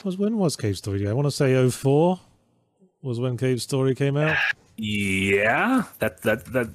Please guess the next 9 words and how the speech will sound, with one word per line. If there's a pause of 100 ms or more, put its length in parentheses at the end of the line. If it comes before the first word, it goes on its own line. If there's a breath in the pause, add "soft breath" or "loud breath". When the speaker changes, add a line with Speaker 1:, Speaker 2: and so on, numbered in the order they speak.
(140)
Speaker 2:
sounds
right. (600 loud breath)
Speaker 1:
Yeah. (300)
So,
like,
Speaker 2:
Um,
yeah,
oh
four.